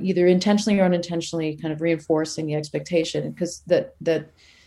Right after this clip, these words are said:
people are gonna be checking email at all, at all hours. Can I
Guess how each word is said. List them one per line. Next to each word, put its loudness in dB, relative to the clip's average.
people 2
are 8
gonna 4
be 0
checking -2
email 0
at 2
all, 2
at -2
all 0
hours. -8
Can 2
I 4